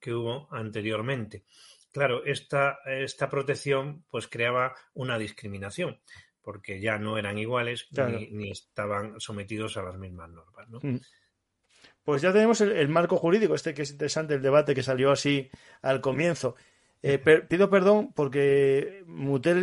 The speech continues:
Speaker 2: muté tu micro al principio y hay unos minutos que no se te oye.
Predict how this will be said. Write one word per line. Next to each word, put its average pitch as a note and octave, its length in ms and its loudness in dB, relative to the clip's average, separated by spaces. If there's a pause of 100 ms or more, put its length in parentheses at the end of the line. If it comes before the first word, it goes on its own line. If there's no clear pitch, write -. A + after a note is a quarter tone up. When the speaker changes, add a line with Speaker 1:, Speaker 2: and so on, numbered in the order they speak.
Speaker 2:
muté E3 760 2
tu D#3 140 -2
micro D#3+ 240 2
al D3 80 4
principio D3+ 500 2
y C3+ 140 0
hay D3+ 120 2
unos D#3+ 160 -2
minutos D3+ 360 -2
que C#3 160 -2
no C#3 140 -4
se D3 140 -12
te C#3+ 120 0
oye. E3 300 0